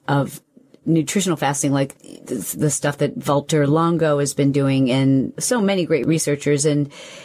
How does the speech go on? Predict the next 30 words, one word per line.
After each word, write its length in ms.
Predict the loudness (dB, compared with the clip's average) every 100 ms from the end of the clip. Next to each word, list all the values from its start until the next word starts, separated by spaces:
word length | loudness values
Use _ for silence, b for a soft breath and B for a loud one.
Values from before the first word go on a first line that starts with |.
| B
and 300 | -2 -2 -4
for 220 | 0 2
many 300 | 4 4 2
people 280 | 2 0 2
who 40 | 2
are 60 |
trying 400 | 2 -2 0 0
to 340 | 0 2 2 2
heal 460 | -2 -2 0 2
their 140 | 2 2
metabolism, 720 | 0 0 0 2 2 2 2
it's, 400 | 0 -2 -6 -4 -4
it's 200 | -2 -2
about 460 | 0 2 2 -2 _
healing 500 | -10 -4 0 0 0
their 200 | 2 0
gut. 400 | 0 0 0 0
It's 200 | 0 0
about, 440 | 0 2 2 0 -2 B B B B
um, 400 | 0 2 2 0 -4 -4
you 140 | 0
know, 140 | 0 -4 _
creating 1000 | -4 0 2 2 2 2 0 0 0 -2 _ _ _ _ _ _ _ _ _ _ _ -4
the 240 | 2 2
ability 540 | 2 2 4 4 2
for 280 | -2 0 2
your 140 | 2 2
body 320 | 0 0 -2
to 180 | -2 -2
rest. 680 | 0 0 0 -2 -6 -6